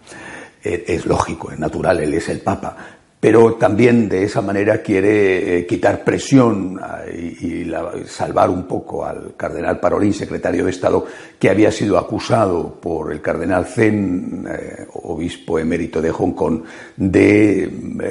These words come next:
ser el responsable de la firma del acuerdo e incluso había pedido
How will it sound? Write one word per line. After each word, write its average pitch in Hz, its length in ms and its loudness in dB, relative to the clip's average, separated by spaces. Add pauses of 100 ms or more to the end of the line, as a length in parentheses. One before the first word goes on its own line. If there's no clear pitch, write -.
(420)
ser - 220 -2
el 95 100 4
responsable 92 680 2
de 80 100 -2
la 78 100 -2
firma 90 240 0
del 90 120 4
acuerdo 98 480 2
e 104 80 4
incluso 113 400 2
había 87 280 2
pedido 80 400 -2